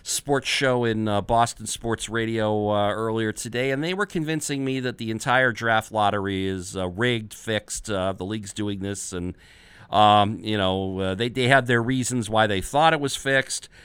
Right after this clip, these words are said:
which didn't make a, necessarily a ton of sense to me, because I don't know why the N B A would roll over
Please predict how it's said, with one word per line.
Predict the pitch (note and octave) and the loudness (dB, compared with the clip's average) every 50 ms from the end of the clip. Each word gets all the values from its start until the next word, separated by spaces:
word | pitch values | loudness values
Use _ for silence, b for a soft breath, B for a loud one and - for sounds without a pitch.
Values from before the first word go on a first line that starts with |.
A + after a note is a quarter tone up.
| B B B | B B B
which | G#2 A2+ - - - | -4 -4 -4 -4 -4
didn't | - G3+ A3 A3+ G3 | -2 0 0 0 2
make | E3+ E3 D#3+ - | 0 0 0 0
a, | C3 B2+ | -2 -2
necessarily | C3+ C#3+ D#3 D#3 - - D3 C3+ B2+ A#2 | -2 -2 -4 -4 -4 -4 -2 -2 -2 -2
a | G#2+ | -4
ton | - - - - D3+ D#3+ | -4 -6 -4 -4 -2 -2
of | D#3+ | -2
sense | - - - D#3 D3+ D3 - - - | -4 -2 -2 0 -2 -2 -2 -6 -8
to | - B2 A2 | -4 -4 -4
me, | G#2+ A2+ A#2+ C#3 D#3 E3 E3+ E3+ E3+ D#3+ | -4 -2 -2 -2 0 0 0 0 0 0
because | C#3 C#3 A#2+ - C3 A2 - | -2 -4 -6 -6 -6 -6 0
I | - B2+ C#3 | 0 2 2
don't | D3+ D#3 D3+ | 2 0 -2
know | D#3+ D3+ | -2 -2
why | C#3 C#3 C#3+ C#3+ C3+ | 0 0 0 0 0
the | C3 C3 C3 C3+ | 0 -2 -2 0
N | C3+ B2+ | -2 -2
B | B2 B2 B2+ C3 | -2 -2 -2 -2
A | B2+ | -2
would | B2 A#2+ A2 G#2 G2+ G2+ | -2 -4 -6 -6 -8 -6
roll | A2+ B2 B2 B2 B2 B2 | -4 -2 -2 -2 -2 -2
over | B2+ B2+ B2 A#2 B2 B2 A#2 G#2 | -2 -2 -2 -2 -2 -2 -2 -2